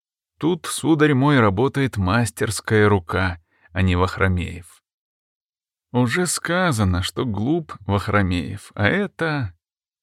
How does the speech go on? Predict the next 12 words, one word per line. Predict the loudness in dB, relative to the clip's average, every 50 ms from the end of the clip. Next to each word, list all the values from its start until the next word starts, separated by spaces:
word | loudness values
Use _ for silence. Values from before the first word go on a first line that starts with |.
| _ _ _ _ _
Я | -6 -2 0 0 2 2 2
знаю | 2 2 2 2 2 2 2 2 2 0 0
теперь, | -2 -6 -4 -2 0 0 0
кто | -2 -2 -2 -2 0 0
здесь | 0 0 0 0 2 2
за | 0 0 0 2
них | 2 2 2 0 -2 -6
всех | -8 -6 -4 -4 -4 -2
работает. | -2 -2 0 0 0 -2 -2 -4 -6 -10 -12 -12 -12 -16 -20 _ _ _ _ _ _ _ _ _ _ _ _ _
Это | -4 -4 -4 -2 -2 -2 -2
шельмец | -2 0 0 0 2 2 4 4 4 2 0 0 -2
работает, | 0 2 2 2 2 0 -2 -4 -6 -8 -12 -16 -16 -18 _ -20 -20 -20